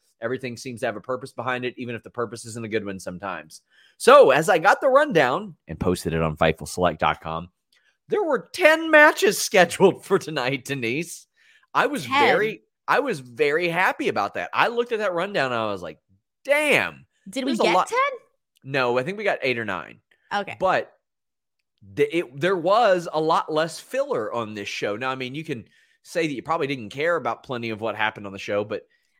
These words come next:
Speaker 1: it did seem like much less filler.
Speaker 2: No, I actually thought today's show was pretty decent. I didn't think it was ha-, like, it wasn't half bad based on what they, uh, have actually put out.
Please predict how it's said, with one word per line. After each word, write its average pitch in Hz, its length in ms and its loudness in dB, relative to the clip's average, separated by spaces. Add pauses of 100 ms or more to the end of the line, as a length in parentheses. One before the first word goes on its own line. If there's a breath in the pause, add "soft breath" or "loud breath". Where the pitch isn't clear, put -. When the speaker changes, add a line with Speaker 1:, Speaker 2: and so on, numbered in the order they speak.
Speaker 1:
it 143 240 -2
did 175 180 0
seem 190 220 -6
like 139 220 -4
much 135 240 -6
less 104 240 -6
filler. 101 400 -10 (360)
Speaker 2:
No, 285 140 0
I 370 340 2
actually 403 300 -6
thought 277 240 0
today's 269 260 -4
show - 280 -2
was 320 120 -6
pretty 226 360 -6
decent. 220 640 -4
I 254 100 2
didn't 403 200 -4
think 285 160 -4
it 269 60 -6
was 262 160 -2
ha-, 247 200 -4
like, 277 260 -2
it 330 140 -4
wasn't 262 580 -2
half 302 360 2
bad 254 280 4 (380 loud breath)
based 285 460 2
on 262 380 2
what 233 300 2
they, 226 380 -2
uh, 214 180 2
have 226 200 -2
actually 220 380 -4
put 226 200 -6
out. 202 320 2